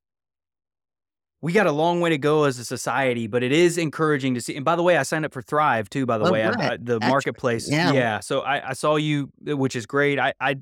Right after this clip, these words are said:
Speaker 1: I didn't even realize that Thrive was around. We, we live in the Charlotte, North Carolina area. And luckily, there's a lot of great local
Speaker 2: Yeah.
Speaker 1: farms and, and farmers markets here.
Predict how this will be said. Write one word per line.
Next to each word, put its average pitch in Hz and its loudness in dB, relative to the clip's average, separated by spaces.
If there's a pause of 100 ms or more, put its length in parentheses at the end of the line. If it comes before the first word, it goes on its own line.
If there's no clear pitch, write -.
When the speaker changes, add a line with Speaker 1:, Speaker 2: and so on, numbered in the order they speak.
(120)
Speaker 1:
I 139 -2
didn't 160 -2
even 131 0
realize 127 0
that 120 -12
Thrive 123 0
was 117 -6
around. 123 -2
We, 165 -2
we 175 -2
live 190 4
in 127 -2
the 123 -6
Charlotte, 135 -2
North 127 -4
Carolina 120 0
area. 110 -2 (340)
And 131 0
luckily, 139 0
there's 135 -4
a 123 -4
lot 139 0
of 131 -2
great 123 -2
local 117 -6
Speaker 2:
Yeah. - -18 (140)
Speaker 1:
farms 120 0
and, 107 -6
and 107 -10
farmers 127 -2
markets 123 -2
here. 127 -2